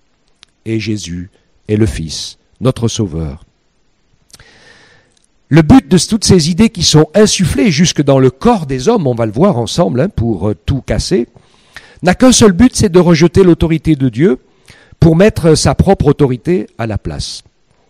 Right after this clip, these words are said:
Ainsi, nous nous retrouvons dans un monde qui toujours va croissant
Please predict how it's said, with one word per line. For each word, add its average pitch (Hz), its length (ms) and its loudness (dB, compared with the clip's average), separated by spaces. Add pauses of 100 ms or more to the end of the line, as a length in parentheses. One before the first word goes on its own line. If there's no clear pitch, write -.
(120)
Ainsi, 147 380 -4
nous 160 80 -4
nous 139 140 0
retrouvons 120 680 -2 (340)
dans 156 460 2
un 143 100 4
monde 180 500 0
qui - 220 -4
toujours 220 420 0
va 139 140 -2
croissant 190 640 -2